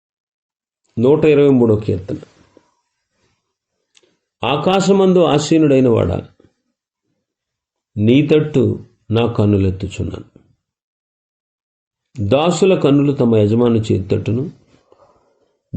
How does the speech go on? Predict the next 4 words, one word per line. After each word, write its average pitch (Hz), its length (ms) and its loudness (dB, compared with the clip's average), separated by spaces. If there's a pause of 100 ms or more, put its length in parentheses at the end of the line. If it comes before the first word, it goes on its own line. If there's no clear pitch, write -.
దాసి 160 460 0
కన్నులు 156 420 2
తన 135 240 0
యజమానురాలి 117 1080 2